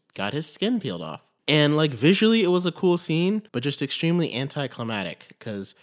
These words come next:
we don't really see the High Evolutionary fight many of the Guardians. And again, for all the people that Peter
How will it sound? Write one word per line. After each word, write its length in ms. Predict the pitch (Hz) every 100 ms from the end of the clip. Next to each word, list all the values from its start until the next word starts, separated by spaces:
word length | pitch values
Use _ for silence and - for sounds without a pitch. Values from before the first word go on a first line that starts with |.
| _ _ -
we 100 | 151
don't 120 | 165
really 240 | 170 160
see 460 | 160 - - 170 170
the 140 | 151
High 220 | 143 143
Evolutionary 720 | 135 127 135 127 127 113 104
fight 720 | 101 - - - - 127 127 107
many 240 | 110 110
of 120 | 104
the 60 | -
Guardians. 640 | 98 95 82 78 76 - - -
And 140 | 147
again, 320 | 135 127 101
for 220 | - -
all 280 | - 170 233
the 100 | 214
people 440 | - 202 190 147 113
that 240 | - -
Peter 560 | - 165 151 117 104